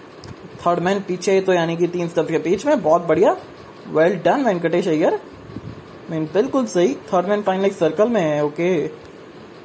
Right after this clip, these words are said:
आ, ये गड़बड़ कर दी आपने, क्योंकि अगर आप एक plan के stick रहेंगे तो डीके जो है वो leg side पे अच्छा खेलते, ओके। और, अ, पेसर्स का plan क्या रहता है, आउटसाइड द off stump रखिए इनको, और वो, अ, उंगलियां फेरते रहिए,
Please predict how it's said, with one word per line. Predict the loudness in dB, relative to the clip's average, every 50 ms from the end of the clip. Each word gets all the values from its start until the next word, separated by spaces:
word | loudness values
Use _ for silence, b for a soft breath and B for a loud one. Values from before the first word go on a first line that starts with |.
| -16 -6 -2
आ, | 0 2 2
ये | 0 0 -2 0 0 2
गड़बड़ | 4 4 2 4 4 2 2
कर | 4 2 0
दी | 0 0 2 2
आपने, | 2 2 2 0 -2
क्योंकि | -2 -2 0 2
अगर | 2 4 4 6 6 6
आप | 6 4 2 -2 -4 -4
एक | -4 -4 -4 -4 -2
plan | 0 0 2 2 2 2
के | 0
stick | 0 0 0 0 0 2
रहेंगे | 2 2 2 2 2 2 2 2 2 2 0 -4 -12 -18 -20 -20 -20 -18 -18 -18 -2 -2
तो | -2
डीके | -2 0 -2 -2 -2 -2 -2 -2 -2 -2
जो | 2 2 4
है | 4 4
वो | 6 4 4
leg | 4 4 2 0 0 -2
side | -4 -2 0 0 0 4
पे | 2 2
अच्छा | 2 2 0 -2 -2
खेलते, | 0 0 -2 -2 0 -2 -4 -4 -4 -8 -16 -20 -20 -20 -20 -20 -20 -10 -6
ओके। | -4 -4 0 0 0 0 -2 -6 -14 -18 -20 -20 -20 -20 -20 -20 -20 -20 -20 -20 -20 -20 -20 -20 -20 -20 -20 -20 -20 -20 -20 -14 -4 0
और, | 2 4 6 6
अ, | 6 6 6 4
पेसर्स | 4 0 -6 -2 0 0 2 2 0 -2 0
का | 0 -2
plan | -2 0 0 0 0 0 0
क्या | 2 2 2
रहता | 2 4 4 2
है, | 2
आउटसाइड | 2 2 0 0 0 0 2 2 2 2 0 0 0
द | 2
off | 2 2 2 0
stump | -2 -2 -2 -2 0
रखिए | -2 -2 -2 0 0 2 2 2 0
इनको, | -2 -4 -4 -2 0 4 4
और | 4 4
वो, | 4 2 0
अ, | 0 -2 -6 -4 0 0 0 0
उंगलियां | 0 0 2 4 4 4
फेरते | 4 4 2 2 2 2 2
रहिए, | 2 2 2 0